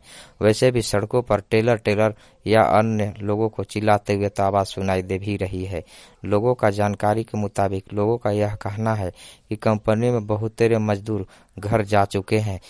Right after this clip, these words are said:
जिसमें कंपनियों में काम होने के बावजूद भी कंपनियों का बुरा स्थिति से गुजरना पड़ रहा है।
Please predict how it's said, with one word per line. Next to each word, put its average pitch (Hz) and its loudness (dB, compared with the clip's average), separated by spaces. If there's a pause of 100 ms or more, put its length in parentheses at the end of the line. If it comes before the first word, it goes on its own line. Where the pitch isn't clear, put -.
(200)
जिसमें 110 -4
कंपनियों 107 -4
में 104 -4
काम 104 -4
होने 104 -2
के 98 -6
बावजूद 101 -2
भी 101 -8 (340)
कंपनियों 101 -2
का 98 -4
बुरा 104 -4
स्थिति - -10
से 101 -6
गुजरना 98 -6
पड़ 92 -4
रहा 92 -6
है। 92 -12